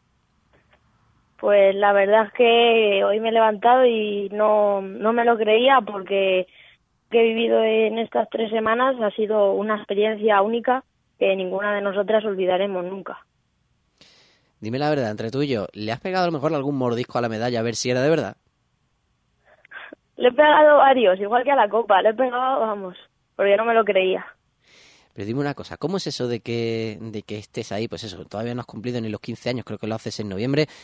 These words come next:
Speaker 2: y ya estás con, con esa selección española, ya incluso tuviste una buena actuación con la sub dieciséis quedando campeona en el torneo de desarrollo de la uefa, y ahora te encuentras,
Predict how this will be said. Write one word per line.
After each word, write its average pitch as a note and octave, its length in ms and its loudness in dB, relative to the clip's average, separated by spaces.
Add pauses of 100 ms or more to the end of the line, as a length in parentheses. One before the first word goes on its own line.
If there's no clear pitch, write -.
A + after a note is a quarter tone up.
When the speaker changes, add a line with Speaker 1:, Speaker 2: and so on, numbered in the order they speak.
(200)
Speaker 2:
y G2+ 340 -8
ya G#2+ 120 -4
estás B2+ 520 -6
con, G#2+ 540 -6
con G#2+ 180 -8
esa A#2 260 -6
selección A2 320 -8
española, A#2+ 540 -4
ya A2+ 100 -8
incluso A#2 340 -8
tuviste A#2+ 300 -6
una B2 80 -4
buena A#2 180 -6
actuación B2 360 -8
con A#2 200 -8
la A#2 300 -4
sub A2+ 140 -12
dieciséis A2+ 360 -10
quedando A#2 280 -8
campeona A2+ 360 -8
en C3+ 60 -6
el A2+ 60 -10
torneo A2+ 280 -8
de A2+ 300 -6
desarrollo A#2 480 -6
de A#2 80 -4
la A2+ 80 -4
uefa, A2+ 280 -4 (340)
y - 60 -6
ahora A#2+ 120 -2
te D3+ 80 -2
encuentras, C3+ 500 -4